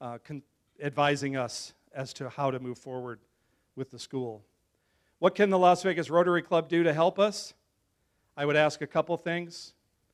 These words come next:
I would ask for your prayers. I would ask for your support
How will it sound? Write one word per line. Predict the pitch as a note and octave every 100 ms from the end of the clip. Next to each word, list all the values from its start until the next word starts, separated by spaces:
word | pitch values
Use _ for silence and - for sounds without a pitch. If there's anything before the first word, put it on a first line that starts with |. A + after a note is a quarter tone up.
| _ _
I | C#3+
would | C#3
ask | C3+ -
for | -
your | C3+
prayers. | B2+ C3 G#2+ G2 - _ _ _ _ _ _ _ _
I | D3+
would | D3
ask | D#3 D3+
for | D3+
your | C#3+
support | C#3 D3 - C#3 C3